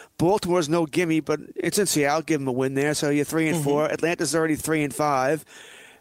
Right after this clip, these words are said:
Speaker 1: Uh, Tampa and San, at San Fran, uh, I'll give them one win, one loss, four and six. At Philadelphia, four and seven. Minnesota,
Speaker 2: Oh.
Speaker 1: four and eight. At Los Angeles, I mean, uh, this is not a good team. They, they're gonna have some problems here. Ten wins would be a miracle for Seattle.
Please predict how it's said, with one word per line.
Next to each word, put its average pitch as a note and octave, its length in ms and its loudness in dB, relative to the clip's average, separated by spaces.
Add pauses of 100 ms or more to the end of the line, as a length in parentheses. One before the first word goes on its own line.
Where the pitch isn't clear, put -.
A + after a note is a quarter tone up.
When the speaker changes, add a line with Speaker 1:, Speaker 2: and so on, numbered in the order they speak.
Speaker 1:
Uh, C3 580 2
Tampa E3+ 320 0
and D#3 120 0
San, D#3+ 260 0
at D#3 180 0
San D#3 240 0
Fran, F3+ 440 0 (560)
uh, - 60 -2
I'll C3+ 260 2
give D3+ 160 0
them C#3 140 0
one D3 180 0
win, D3 240 0
one C#3 180 0
loss, D#3 280 2
four D3 240 -2
and C#3 100 -2
six. - 320 0
At C3+ 120 0
Philadelphia, D#3 480 0
four D3 220 -2
and C3+ 80 -2
seven. E3+ 400 0
Minnesota, D3 440 0
Speaker 2:
Oh. F3 100 2
Speaker 1:
four C3 300 -2
and C#3 80 0
eight. F#3 240 2 (400)
At C#3+ 180 -2
Los D3+ 200 -2
Angeles, F3 320 2
I D#3+ 40 0
mean, D3 320 -2 (220)
uh, - 80 0
this F3+ 160 2
is D3+ 60 -2
not C#3+ 120 2
a A#2+ 60 -2
good B2 180 -2
team. D#3+ 400 0 (120)
They, - 160 -4
they're E3+ 120 0
gonna F3 100 2
have B2 100 -2
some G#2+ 100 -10
problems C3+ 380 0
here. A2 100 -2
Ten D#3+ 240 0
wins C#3 240 -2
would A#2+ 80 -4
be A#2+ 80 0
a G#2+ 60 -4
miracle A2+ 380 -4
for - 100 -12
Seattle. G1+ 420 -6